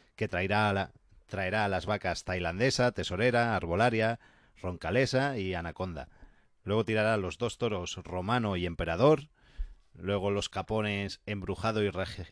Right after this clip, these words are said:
y Rajillo, y a continuación va a haber un duelo de quebradores, donde va, se van a enfrentar a dos novillos de Arriazu,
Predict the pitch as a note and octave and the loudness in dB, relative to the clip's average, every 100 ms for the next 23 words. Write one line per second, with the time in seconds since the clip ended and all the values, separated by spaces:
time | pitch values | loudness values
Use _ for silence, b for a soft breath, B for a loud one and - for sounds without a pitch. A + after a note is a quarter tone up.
0 | - G#2+ G2 F#2 - B2+ A#2+ D#3+ _ _ | -8 -6 -4 -4 0 2 2 0 _ _
1 | _ _ b b b b _ - B2+ C3+ | _ _ b b b b _ -4 0 2
2 | B2+ B2 A2+ B2 D3 D3 C#3 C3 B2+ C3+ | 2 0 2 4 4 2 2 4 4 4
3 | C3 C3 C3+ B2 G#2 A#2 C#3 A#2+ G2 G2+ | 4 2 2 -2 4 6 6 4 0 -2
4 | F#2+ F2 A#2+ A2+ C#3 - - - G2+ G2 | 0 2 2 2 0 -4 -18 -8 -6 -2
5 | F#2+ F2+ F2+ - E2+ G#2 F#2+ - - G2 | -2 -2 -6 -8 -6 -4 -6 -12 -16 -8
6 | G2+ A2+ B2+ B2 A2 G#2+ F2 E2 A#2+ A#2 | -2 0 0 0 0 0 -2 -2 -2 0
7 | A#2+ G#2 G#2 G#2 A#2+ G2+ G2+ - A2+ | -2 0 0 0 0 0 -2 0 -2